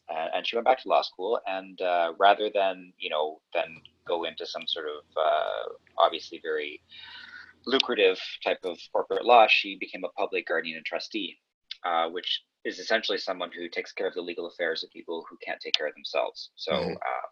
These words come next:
Speaker 1: prostitutes, immigrants, uh, people that are non-native speakers to, to, of English, you know, as sh-, this is what she chose to do with her prestigious law degree. And, uh, she did that for a number of years until she became sick herself and required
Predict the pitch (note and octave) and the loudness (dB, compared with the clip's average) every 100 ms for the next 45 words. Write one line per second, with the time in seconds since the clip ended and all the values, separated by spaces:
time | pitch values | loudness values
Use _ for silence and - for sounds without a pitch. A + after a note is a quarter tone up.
0 | - A2+ - G2+ G2+ F#2 - - G#2+ F#2+ | 2 2 2 -6 -6 -6 -12 -10 -10 -4
1 | F#2 F2 E2+ - - _ _ _ D2 D2 | -2 -2 -4 -12 -14 _ _ _ -2 -2
2 | - G2+ F2 D#2+ D#2+ D#2+ D#2+ D#2 D#2 D2+ | -4 -6 -4 -4 -6 -4 -4 -2 -4 -4
3 | - D#2+ - D#2+ D#2 - - - E2 D2+ | -8 -8 -8 -10 -10 -10 -6 -6 -6 -8
4 | D2 C#2+ - - - D#2 E2+ D#2+ D2+ D#2+ | -10 -14 -18 -16 -12 -6 -4 -4 -4 -4
5 | D2+ - F2 E2 E2 D#2+ D#2 - - - | -2 -2 -2 -2 2 0 0 -4 -6 -8
6 | - A2 A#2+ A#2+ A2+ A2+ - G2+ - G2 | -10 -6 -4 -2 2 2 0 -6 -4 -4
7 | F2+ - D#2 G2 G2 D2+ D2 _ _ - | -6 -10 -10 -10 -8 -10 -16 _ _ -12
8 | E2+ - E2 - E2 - E2+ - D#2 - | -10 -4 -6 -4 -8 -6 -8 -6 -6 -4
9 | E2 F#2+ - - - C#2 - - - - | 0 0 -2 -10 -10 -10 -12 -18 -20 -18
10 | - E2+ D#2+ E2 E2 E2 - A#2 - C3 | -6 -4 -4 -4 -2 0 0 0 2 0
11 | G#2 F#2+ E2+ F2 F#2 E2 - - D#2 - | 0 -8 -10 -8 -6 -6 -8 -12 -6 -6
12 | - - D#2 D2 - - - D#2+ - D#2 | -6 -18 -12 -14 -14 -20 -10 -10 -8 -12
13 | - D2 - - - - C2 | -6 -6 -6 -12 -20 -8 -6